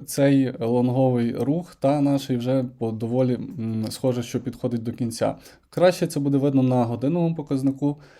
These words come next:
І от хочу вам показати цікаву ситуацію. Тобто ми дій-, дійшли до крайніх значень, після чого індекс знизився.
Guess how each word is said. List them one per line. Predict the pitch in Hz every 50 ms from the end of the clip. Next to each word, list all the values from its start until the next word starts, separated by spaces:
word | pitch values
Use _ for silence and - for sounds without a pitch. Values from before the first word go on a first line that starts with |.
| - - - _ _ -
І | - - 127 127 127
от | 120 123 120 - -
хочу | 143 135 135 -
вам | 127 120
показати | 117 123 127 120 123 117 127 120
цікаву | - - - 143 - 113 113
ситуацію. | - - 135 - - 160 196 208 202 - 190 165 -
Тобто | 147 135 - - 131 123 127 - - - - - _ -
ми | 143 147 147
дій-, | 135 131 123 123 120 - -
дійшли | 131 135 143 139 - - 151 143 131
до | 120 123 120
крайніх | 120 - 139 135 127 127 127 127 123
значень, | - 160 165 185 190 - - 165 151
після | - 131 123 - 135 123
чого | 123 - - 135 117 117 117
індекс | - 131 117 113 113 113 107 107
знизився. | 101 107 107 107 107 107 117 131 139 - - 202 220 233